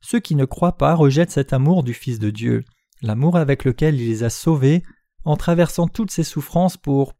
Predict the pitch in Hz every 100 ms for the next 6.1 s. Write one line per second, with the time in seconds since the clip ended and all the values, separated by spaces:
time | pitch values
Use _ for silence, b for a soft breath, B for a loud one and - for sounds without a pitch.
0 | - 190 - 151 135 123 127 - 131 127
1 | 120 131 135 160 123 107 113 _ _ _
2 | _ _ _ _ _ _ _ _ _ _
3 | _ _ _ _ _ 226 - 160 - 135
4 | 131 - 190 165 120 117 139 160 123 -
5 | 113 110 143 196 139 110 113 131 156 185